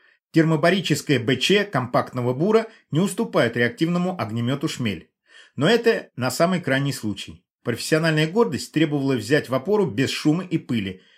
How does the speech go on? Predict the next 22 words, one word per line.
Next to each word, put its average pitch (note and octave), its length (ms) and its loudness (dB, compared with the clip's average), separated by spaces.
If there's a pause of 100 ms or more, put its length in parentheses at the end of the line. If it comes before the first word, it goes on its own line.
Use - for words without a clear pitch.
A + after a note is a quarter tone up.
желательно F#3+ 680 0 (120)
в G2+ 60 -10
работоспособном A#2+ 840 -2
состоянии. F#2+ 640 -6 (1160)
Белых A#3+ 480 0
окинул G#3 480 2
взглядом D3 480 2
будущий E3 340 0
театр D3+ 300 0
военных B2 400 0
действий. F#2+ 480 -6 (420)
Крышка F#3 360 2
люка, E3+ 420 0 (160)
которую D3 400 4
он C#3 100 0
наметил D3 380 0
в - 100 -12
качестве C#3 460 -2
исходной B2 340 -2
позиции, B2 600 -4 (220)
стоит F3+ 400 0
вертикально. C#3+ 800 -2